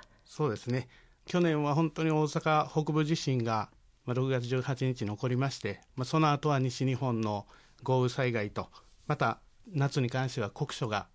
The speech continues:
ありました。秋にはこの台風二十一号と、もう本当に災害の多いこの一年となりました。これからは、あの、南海トラフ地震のこ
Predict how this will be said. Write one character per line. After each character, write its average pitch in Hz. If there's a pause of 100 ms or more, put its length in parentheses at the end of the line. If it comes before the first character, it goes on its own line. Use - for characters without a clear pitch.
(220)
あ 113
り 113
ま 120
し -
た。 - (240)
秋 143
に 147
は 156
こ -
の 120
台 156
風 156
二 135
十 131
一 123
号 117
と、 - (220)
も 151
う 127
本 165
当 170
に 165
災 151
害 147
の 147
多 139
い 107 (540)
こ 123
の 117
一 120
年 113
と - (300)
な 120
り 117
ま 127
し -
た。 - (320)
こ 156
れ 151
か 156
ら 156
は、 135
あ 127
の、 120
南 131
海 139
ト 151
ラ 139
フ 135
地 147
震 117
の 160
こ -